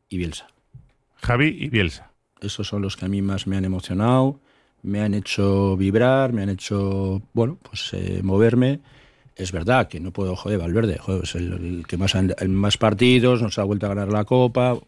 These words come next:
Speaker 1: bueno, pero yo no le me-, a mí no me,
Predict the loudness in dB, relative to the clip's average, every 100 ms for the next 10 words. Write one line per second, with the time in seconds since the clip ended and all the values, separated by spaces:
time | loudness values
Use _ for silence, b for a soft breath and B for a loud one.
0 | _ _ -14 -10 -10 -10 _ -10 -8 -6
1 | -6 -4 0 2 0 -2 -6 -10 -10 -8
2 | -4 0 0 0 0 -2